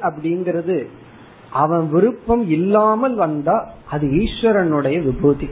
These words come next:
ஏன்னா ஒரு குருவுக்கு புகழ் இருந்தா தான் நாளை சிஷ்யர்கள் வந்து பயனடைவார்கள். ஒரு குரு தோன்றார், குகையிலேயே இருந்துட்டு யாருக்கும் தெரியாம அவர் போயிட்டாருன்னு வச்சுக்குவோமே, அதனாலயும் தப்பு கிடையாது, அது வேற விஷயம்.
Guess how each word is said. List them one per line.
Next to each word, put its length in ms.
ஏன்னா 280
ஒரு 220
குருவுக்கு 520
புகழ் 340
இருந்தா 320
தான் 280
நாளை 300
சிஷ்யர்கள் 600
வந்து 260
பயனடைவார்கள். 880
ஒரு 280
குரு 200
தோன்றார், 640
குகையிலேயே 600
இருந்துட்டு 440
யாருக்கும் 540
தெரியாம 400
அவர் 160
போயிட்டாருன்னு 580
வச்சுக்குவோமே, 580
அதனாலயும் 500
தப்பு 200
கிடையாது, 360
அது 140
வேற 220
விஷயம். 440